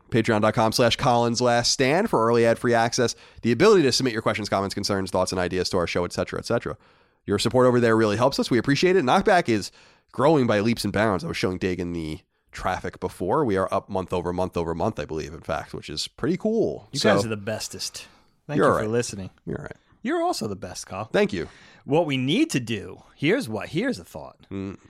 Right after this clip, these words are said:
Speaker 2: We need to come up with a McLovin-styled name for our listeners. We don't really have, like, knockbackers or something like
Speaker 1: No.
Speaker 2: that. What can we call them?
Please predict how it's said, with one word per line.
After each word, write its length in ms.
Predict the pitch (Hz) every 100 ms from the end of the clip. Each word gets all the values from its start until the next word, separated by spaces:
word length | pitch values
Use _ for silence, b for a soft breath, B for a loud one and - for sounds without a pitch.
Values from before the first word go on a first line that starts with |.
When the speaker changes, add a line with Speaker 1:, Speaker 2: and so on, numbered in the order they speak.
| b b b -
Speaker 2:
We 220 | 131 180
need 240 | 208 185
to 80 | 143
come 320 | - - 135
up 180 | 123 -
with 180 | 117 -
a 40 |
McLovin-styled 1800 | 113 110 110 107 123 117 117 107 104 - _ - - 123 117 110 104 101 101
name 360 | 110 107 104
for 300 | 101 - 104 -
our 220 | 101 95
listeners. 640 | 95 160 - 82 67 - - _
We 80 | -
don't 140 | 196 247
really 220 | 214 208
have, 380 | 240 262 160 117
like, 180 | 110
knockbackers 920 | 120 120 117 - - 123 104 - 90 85
or 100 | 95
something 320 | - 107 160
like 40 |
Speaker 1:
No. 200 | 160 160
Speaker 2:
that. 60 | 143
What 100 | 120
can 100 | 104
we 120 | 262
call 280 | - 262 233
them? 220 | 117 87